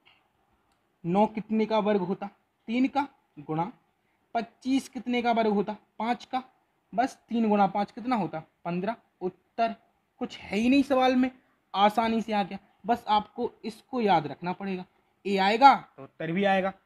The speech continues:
ए नहीं आएगा तो फिर उत्तर देख लो, फिर नहीं आएगा, फिर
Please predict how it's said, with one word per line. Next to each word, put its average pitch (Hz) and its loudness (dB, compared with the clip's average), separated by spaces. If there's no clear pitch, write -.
ए 196 -2
नहीं 254 2
आएगा 262 6
तो 143 -16
फिर 156 -10
उत्तर 156 -8
देख 202 -2
लो, 208 2
फिर 240 4
नहीं 220 2
आएगा, 190 6
फिर 254 2